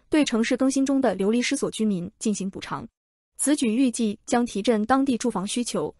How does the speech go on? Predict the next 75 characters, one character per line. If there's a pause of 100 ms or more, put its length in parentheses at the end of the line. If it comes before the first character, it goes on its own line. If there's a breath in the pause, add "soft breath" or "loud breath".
(220)
缓
解
市
政
府
支
出
压
力。 (500)
居
民
可
以
使
用
优
惠
券
购
买
新
房，
并
享
受
税
收
优
惠。 (520)
虽
然
预
计
对
全
国
住
房
需
求
和
价
格
的
影
响
不
大， (300 soft breath)
但
这
一
措
施
可
能
会
刺
激
住
房
需
求， (100)
并
有
助
于
重
振
当
地
房
地
产
市
场。